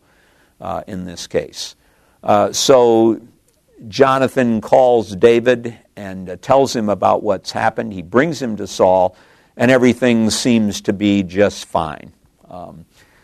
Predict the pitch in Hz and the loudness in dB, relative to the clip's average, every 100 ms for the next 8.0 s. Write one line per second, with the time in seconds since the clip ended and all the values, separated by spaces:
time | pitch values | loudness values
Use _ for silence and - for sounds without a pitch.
0 | _ - - 98 104 135 120 127 123 - | _ -20 -16 2 6 6 6 4 2 2
1 | 117 110 110 - 98 107 104 98 101 101 | 4 4 2 -2 0 2 2 2 4 4
2 | 101 104 95 101 98 - 95 - 101 101 | 2 -4 0 0 -2 -8 -6 0 0 0
3 | - 101 101 101 92 - 98 - 104 101 | -4 -8 -6 -8 -10 -10 -10 -2 0 0
4 | - - 101 98 95 95 98 98 98 104 | -4 -12 -8 -4 -2 -2 -4 -8 -4 -4
5 | 104 98 107 98 95 - - 107 101 95 | -4 -6 -10 -8 -10 -14 -8 -4 -2 -2
6 | 95 98 95 95 90 - 113 101 95 95 | -2 -2 -4 -10 -10 -4 0 0 0 -6
7 | 95 92 90 92 90 87 - 92 87 | -8 -10 -10 -10 -10 -12 -8 -4 -4